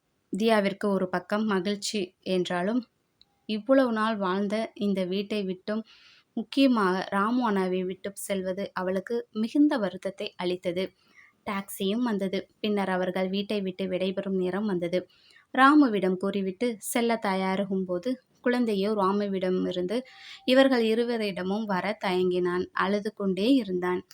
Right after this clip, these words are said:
ராமுவிடம் இருந்து பிரிய மனமில்லாமல். பின்னர் அவர்கள் இருவரும் குழந்தையை சமாதானப்படுத்தி வாங்கினர். ராமுவிடம் பத்திரமாக இருக்கும்படி கூறிவிட்டு வீட்டை விட்டு விடை பெற்றனர். அவருக்கான ஃப்ளைட்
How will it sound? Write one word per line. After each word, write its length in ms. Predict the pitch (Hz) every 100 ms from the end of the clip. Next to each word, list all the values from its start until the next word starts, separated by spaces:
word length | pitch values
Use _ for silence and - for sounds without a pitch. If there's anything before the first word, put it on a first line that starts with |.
| -
ராமுவிடம் 640 | 190 190 190 185 185 185
இருந்து 340 | 180 185 196 226 _
பிரிய 320 | 240 226 226 214
மனமில்லாமல். 720 | 190 185 185 170 165 170 - - _ _ _ _
பின்னர் 300 | 226 214 196
அவர்கள் 380 | 185 180 185 185
இருவரும் 560 | 185 180 185 190 196
குழந்தையை 480 | - 208 208 190 180
சமாதானப்படுத்தி 920 | 180 180 185 190 190 185 170 170 226
வாங்கினர். 520 | 214 185 175 170 165 165 _ _ _ _ _
ராமுவிடம் 640 | 220 226 233 220 185 185 190
பத்திரமாக 600 | 190 196 247 247 226 196
இருக்கும்படி 540 | 190 185 - 190 180 185
கூறிவிட்டு 680 | - 185 190 190 - 233 226 _ _ _ -
வீட்டை 360 | 214 233 240 226
விட்டு 260 | 185 208 254
விடை 220 | 202 196
பெற்றனர். 480 | 180 - 180 180 - _ _ - - -
அவருக்கான 500 | 220 226 214 202 190
ஃப்ளைட் 400 | 180 202 202 220